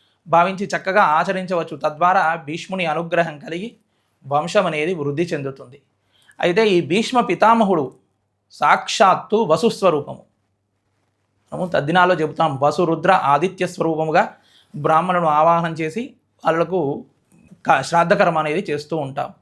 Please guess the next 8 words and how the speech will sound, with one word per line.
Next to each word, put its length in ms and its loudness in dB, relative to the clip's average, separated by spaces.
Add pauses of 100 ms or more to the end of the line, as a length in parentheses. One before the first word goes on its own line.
(580)
అలా 540 4
వసు 340 0
రూపంలో 560 2
ఉన్న, 320 -2 (300)
సాక్షాత్తు 760 0
వసు 240 0
రూపంలో 480 -2
ఉన్న 500 -2